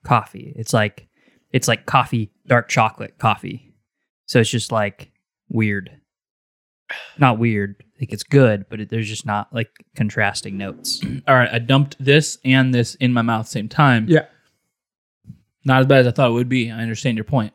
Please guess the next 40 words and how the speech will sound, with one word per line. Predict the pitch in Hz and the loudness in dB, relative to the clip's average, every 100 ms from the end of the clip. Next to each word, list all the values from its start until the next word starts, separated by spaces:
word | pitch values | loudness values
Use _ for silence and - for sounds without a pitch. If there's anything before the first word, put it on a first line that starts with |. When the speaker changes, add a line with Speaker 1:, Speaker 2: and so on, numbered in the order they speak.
| - | -2
Speaker 1:
Yeah. | 156 - - _ _ _ _ | -2 -2 -6 _ _ _ _
Speaker 2:
Um, | 127 117 113 110 110 - _ _ _ _ _ - - | 0 2 2 -2 -8 -18 _ _ _ _ _ -6 4
but | 147 | 6
I | |
think | 185 | 6
I | 160 | 6
like, | 143 143 139 _ _ _ | 6 2 0 _ _ _
I | 117 | -2
think | 123 147 | 2 2
I | |
like | 127 127 | 4 2
it | 123 | -2
contrasting | - 113 110 107 - - | -6 -4 -4 -6 -10 -12
a | |
little | 113 | -12
bit, | - - - | -10 -12 -12
personally. | 110 117 117 113 | -12 -10 -10 -6
I | |
think | 131 | -2
I | 113 | 0
like | 107 | 0
that | 107 | -4
way | 110 | -8
better | 113 - | -10 -12
still. | - - 123 _ _ _ _ _ _ _ _ _ | -14 -14 -14 _ _ _ _ _ _ _ _ _
I | _ _ _ _ _ | _ _ _ _ _
mean, | - | 2
give | 165 254 | 4 6
it | |
a | |
go, | 269 156 131 - | 6 4 0 -6
you | 123 | -4
know? | 165 _ | -4 _
Speaker 1:
Just | 156 | -2
saying. | 208 202 139 | 2 2 0
Speaker 2:
Just | - | -2
give | 311 | 2
it | 294 | 4
a | |
go. | 285 151 | 4 2